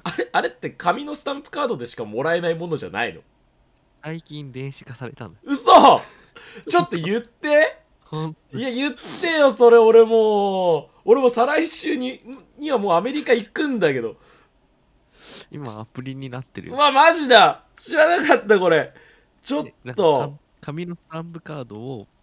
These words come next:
Speaker 2: その、ちゃんとアプリに読み込ませるための、なんか、<laughs> なんか、なんか、切り替えみたいなのもやってくれるよ、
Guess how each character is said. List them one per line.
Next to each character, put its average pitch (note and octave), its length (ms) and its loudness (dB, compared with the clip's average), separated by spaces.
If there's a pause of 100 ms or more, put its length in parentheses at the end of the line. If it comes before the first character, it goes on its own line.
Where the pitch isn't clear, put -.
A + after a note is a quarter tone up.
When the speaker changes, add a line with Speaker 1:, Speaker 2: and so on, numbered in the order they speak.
Speaker 2:
そ G2 200 -18
の、 G2 120 -20
ち - 100 -14
ゃ B2+ 80 -8
ん B2+ 60 -14
と A#2 160 -18
ア B2+ 80 -14
プ B2 160 -14
リ G#2 100 -16
に G#2 160 -20
読 G2+ 160 -16
み A#2 120 -18
込 B2 120 -20
ま B2 140 -16
せ B2+ 120 -14
る A2 100 -20
た G2 100 -18
め G2 120 -18
の、 G2+ 120 -20
な G2+ 120 -14
ん G2+ 40 -20
か、 - 240 -20 (380)
<laughs> - 360 -20
な A#2 80 -14
ん - 80 -16
か、 - 140 -20 (1000)
な G#2+ 80 -18
ん - 40 -20
か、 G#2+ 100 -20 (640)
切 - 80 -16
り C3 120 -8
替 C3 280 -10
え C3 40 -14
み B2+ 100 -16
た A#2 80 -10
い F2+ 60 -10
な E2+ 80 -14
の F2+ 80 -14
も F#2 120 -16
や F#2 60 -12
っ F2+ 40 -18
て - 140 -20
く G#2+ 100 -16
れ G2+ 120 -12
る F#2 60 -12
よ、 E2+ 80 -18